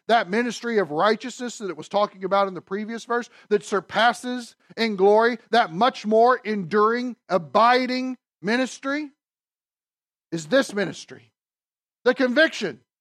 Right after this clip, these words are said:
of the Holy Spirit through us. He does that through people. Sin, righteousness, and judgment. It's interesting with righteousness, "because I go to the Father." You say, "Well, how in the world does that go together?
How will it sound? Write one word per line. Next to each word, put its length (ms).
of 160
the 100
Holy 240
Spirit 480
through 220
us. 480
He 120
does 360
that 260
through 160
people. 500
Sin, 480
righteousness, 640
and 220
judgment. 420
It's 100
interesting 380
with 160
righteousness, 640
"because 320
I 140
go 260
to 160
the 100
Father." 560
You 60
say, 120
"Well, 140
how 200
in 60
the 60
world 220
does 120
that 180
go 160
together? 500